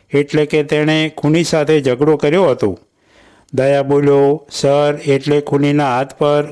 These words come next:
ખંજવાળના નિશાન હશે." સી આઈ ડીએ મહેન્દ્રભાઈના ઓફિસ સ્ટાફને પૂછપરછ કરી.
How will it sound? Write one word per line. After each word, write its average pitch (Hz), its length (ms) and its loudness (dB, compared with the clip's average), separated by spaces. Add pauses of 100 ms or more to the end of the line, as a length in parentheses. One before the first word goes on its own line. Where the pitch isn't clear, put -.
ખંજવાળના 151 600 0
નિશાન 160 400 -2
હશે." 110 400 -6 (480)
સી 147 260 2
આઈ 165 120 2
ડીએ 151 400 4
મહેન્દ્રભાઈના 147 840 0
ઓફિસ 131 320 -2
સ્ટાફને 151 600 -2
પૂછપરછ 156 680 -2
કરી. 123 380 0